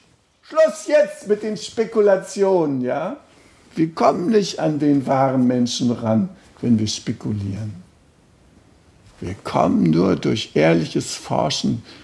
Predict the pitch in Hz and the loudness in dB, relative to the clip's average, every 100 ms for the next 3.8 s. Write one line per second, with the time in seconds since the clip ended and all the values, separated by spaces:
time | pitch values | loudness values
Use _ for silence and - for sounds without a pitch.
0 | - - 117 127 120 - 123 127 165 180 | -6 -2 0 0 -2 -2 2 4 6 4
1 | - 139 135 - 135 120 113 120 170 214 | 0 -2 -2 -2 0 0 0 4 4 4
2 | - 175 165 185 165 - 143 143 - - | 2 -2 -2 -2 -4 -4 -4 -4 -10 -12
3 | - - - 107 95 - 104 | -8 -8 -8 -10 -12 -14 -14